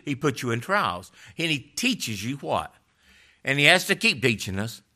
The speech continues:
to trust him. Well, how can we, you imagine us all standing there, how are we gonna go fight them giants?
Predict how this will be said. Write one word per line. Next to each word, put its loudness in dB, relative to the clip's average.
to -16
trust -6
him. -18
Well, -14
how 2
can -4
we, -8
you -6
imagine -2
us -8
all -2
standing -6
there, -4
how 2
are 0
we 2
gonna -4
go -2
fight 0
them -8
giants? -6